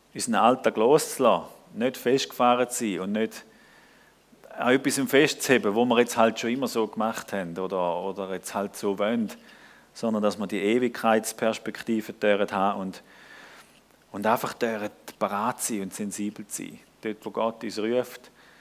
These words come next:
unseren Alltag durcheinander bringen zu lassen von Gott.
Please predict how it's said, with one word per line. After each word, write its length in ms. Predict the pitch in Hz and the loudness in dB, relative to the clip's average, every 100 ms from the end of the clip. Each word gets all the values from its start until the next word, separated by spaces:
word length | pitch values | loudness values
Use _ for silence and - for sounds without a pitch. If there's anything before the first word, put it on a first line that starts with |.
| _ _ _ _ _ - | _ _ _ _ _ -12
unseren 260 | 120 120 | -10 -6
Alltag 720 | 98 101 104 - 104 95 - - - - _ _ _ - | -2 0 0 -2 -2 -2 -4 -16 -20 -20 _ _ _ -8
durcheinander 460 | 104 98 95 104 | -4 0 0 -2
bringen 300 | - 95 95 | -6 -8 -8
zu 160 | - 101 | -10 -10
lassen 120 | 98 | -10
von 140 | - | -10
Gott. 200 | - - | -12 -14